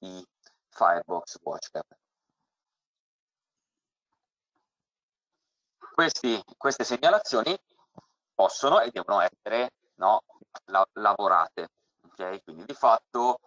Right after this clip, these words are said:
no, è possibile distinguere ad esempio quelle che sono, no, segnalazioni ancora non lette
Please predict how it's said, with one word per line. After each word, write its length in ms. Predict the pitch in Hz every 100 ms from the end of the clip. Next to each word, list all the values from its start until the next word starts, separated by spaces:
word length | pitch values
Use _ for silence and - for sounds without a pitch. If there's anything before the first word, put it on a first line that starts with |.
| _ _ _ _ _
no, 320 | 98 113 117
è 100 | -
possibile 440 | 104 - 107 101 101
distinguere 600 | 98 - 113 110 101 95
ad 80 | 95
esempio 720 | 95 104 101 _ 95 87 - _ _ _
quelle 160 | 85 87
che 100 | 98
sono, 580 | - 110 104 98 90 - _ _ _ _ _ _ _ _ _ _
no, 260 | 95 101 - - _ _ _ _ _ _ -
segnalazioni 720 | - 151 143 131 127 135 127 -
ancora 520 | 113 - 113 107 98 -
non 360 | 107 120 117
lette 520 | 113 107 - 135 143